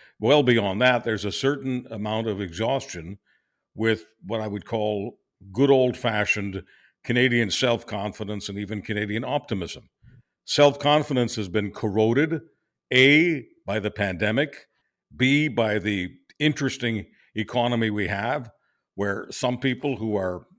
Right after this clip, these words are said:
older have done very well because they've done very well in the real estate market. And pardon me for saying this, but Matt Gurney is one of those people.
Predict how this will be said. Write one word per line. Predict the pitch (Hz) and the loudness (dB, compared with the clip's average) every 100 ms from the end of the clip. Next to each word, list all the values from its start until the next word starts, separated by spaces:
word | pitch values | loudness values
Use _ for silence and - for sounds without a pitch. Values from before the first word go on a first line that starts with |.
| _ | _
older | 110 135 131 170 170 - _ _ _ | 2 4 4 2 -2 -8 _ _ _
have | 87 90 | -14 -2
done | 117 117 | -2 0
very | 101 120 110 | 0 2 2
well | 95 113 147 170 | 2 2 2 2
because | 123 113 90 | -2 -4 -2
they've | 101 | -2
done | 110 110 | 0 -2
very | 101 104 | 0 0
well | 92 104 113 | 0 0 0
in | 107 92 | -2 -4
the | 92 - - _ | -6 -8 -20 _
real | 113 143 | 0 2
estate | 135 - 135 107 | 2 2 2 2
market. | 123 127 160 117 | 0 0 -4 -4
And | 104 - | -8 -2
pardon | 117 104 | -2 -2
me | 117 | -6
for | - 107 | -6 -8
saying | 120 120 131 | -4 -4 -4
this, | 139 | -6
but | - - _ _ _ | -10 -16 _ _ _
Matt | 110 117 | -6 -2
Gurney | 120 131 127 | 0 2 2
is | 113 92 | 0 0
one | 117 | -2
of | 120 | 0
those | 113 98 | -2 -2
people. | 131 127 170 | -4 -4 -8